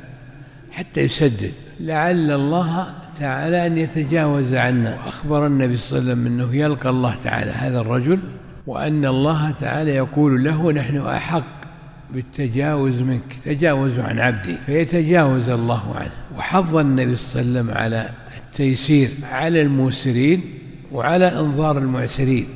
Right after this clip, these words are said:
قال: "من أحب أن الله تعالى يخفف عنه كرب يوم القيامة فلييسر على معسر". ولما جلب بعض الصحابة على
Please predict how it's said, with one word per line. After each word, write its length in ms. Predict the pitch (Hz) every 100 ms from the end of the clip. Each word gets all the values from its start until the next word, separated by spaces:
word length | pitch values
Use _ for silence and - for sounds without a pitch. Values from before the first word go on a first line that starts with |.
| - -
قال: 280 | - 139 131
"من 280 | 127 139 131 139 139
أحب 460 | 139 - 165 139 123 110 - -
أن 240 | 139 131 123
الله 400 | 123 135 135 131
تعالى 240 | 131 131
يخفف 600 | 131 - 160 - 156 123
عنه 280 | 120 127 127 - - -
كرب 380 | - 160 151 139
يوم 240 | 143 143 135
القيامة 580 | 127 131 123 147 170 151
فلييسر 640 | 214 175 151 151 - 135
على 220 | 117 120
معسر". 300 | 120 - - - -
ولما 520 | 123 143 160 139 127
جلب 540 | 120 139 147 135 127 120
بعض 220 | 120 113
الصحابة 680 | 117 - 131 135 135 120 123
على 600 | 123 120 117 110 67